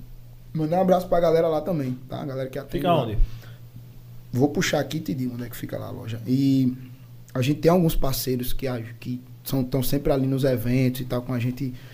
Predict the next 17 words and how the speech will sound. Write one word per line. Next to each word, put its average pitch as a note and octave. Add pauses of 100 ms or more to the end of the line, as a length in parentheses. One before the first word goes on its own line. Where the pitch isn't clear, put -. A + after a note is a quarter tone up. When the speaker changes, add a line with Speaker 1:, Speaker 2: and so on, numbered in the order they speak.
(400)
Speaker 1:
E B2+ (1080)
esse C3
lance, C#3
com, C3+
com, B2+
voltando B2+
pro C3+
assunto C3
de C3
se -
preparar. C3 (500)
Tem C#3
que -
se -
preparar, F3
pô. - (420)
E C3